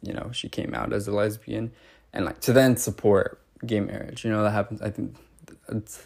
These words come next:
that happens a lot of the time, I guess, because, like, I guess it gets you the influence, but it's so sad that it takes something like that, like, someone that you, like, know, know to end up supporting something, 'cause you don't have to be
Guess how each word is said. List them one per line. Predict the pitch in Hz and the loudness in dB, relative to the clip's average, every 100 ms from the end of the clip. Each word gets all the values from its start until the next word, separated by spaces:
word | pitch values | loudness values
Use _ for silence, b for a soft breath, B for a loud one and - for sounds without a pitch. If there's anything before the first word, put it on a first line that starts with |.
| - | 0
that | 113 | 4
happens | 120 123 107 104 | 4 4 4 4
a | |
lot | 101 98 | 4 4
of | 110 | 2
the | 117 | -2
time, | - 120 | -2 0
I | 117 | 0
guess, | 117 117 - | 0 -2 -6
because, | 120 104 | -10 -8
like, | 104 - | -4 -2
I | 101 | -2
guess | 107 - | -2 -4
it | |
gets | 107 107 | -6 -4
you | 113 | -4
the | 101 | -4
influence, | 101 - 123 120 | -4 -2 -4 -2
but | 110 | -4
it's | 107 | 0
so | 123 120 | 0 0
sad | - 101 98 98 101 | -2 -2 -2 -2 -4
that | 98 101 - B B B B | -6 -8 -10 B B B B
it | - 107 | -2 0
takes | 123 117 - | 2 0 -2
something | - 107 107 110 | -2 -2 0 0
like | 101 98 - | 0 -4 -4
that, | 98 - | -4 -6
like, | - | -6
someone | 123 120 113 | -2 0 0
that | 104 95 | 0 -2
you, | 110 113 120 110 | 0 4 4 4
like, | 101 101 101 - _ | 2 0 -2 -10 _
know, | 110 110 113 | 6 8 8
know | 104 104 101 101 95 107 B B B | 8 6 6 6 2 -2 B B B
to | - | 0
end | 107 | 2
up | 101 | 2
supporting | - 104 - 104 101 101 | 0 -6 0 0 0 -2
something, | - 98 - 101 | -4 -6 -6 -6
'cause | 107 104 - B B B _ | -4 -4 -6 B B B _
you | - 110 | 0 2
don't | 127 | 2
have | - 104 113 110 | 0 2 2 0
to | - | -4
be | 107 107 104 | -2 0 0